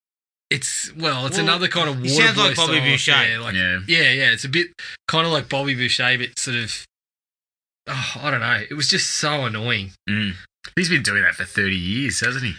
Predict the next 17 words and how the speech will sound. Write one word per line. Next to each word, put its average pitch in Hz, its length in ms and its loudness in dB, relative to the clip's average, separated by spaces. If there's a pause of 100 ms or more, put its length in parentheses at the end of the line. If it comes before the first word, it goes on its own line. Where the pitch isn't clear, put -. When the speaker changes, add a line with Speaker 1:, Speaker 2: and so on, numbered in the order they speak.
(140)
Speaker 1:
Yeah, 202 200 -2 (320)
it, 151 280 -2
it's 160 220 -2
just, 190 300 -2
I, 175 100 0 (1200)
like, 196 160 -2
this 269 220 2
one, 185 160 0
I 165 40 2
would've, 165 500 0
would've 156 760 -2 (280)
felt 156 280 2
like, 139 280 -2
yeah, 165 220 4
okay, 120 260 2
you've, 123 420 -2
you've, 131 460 -4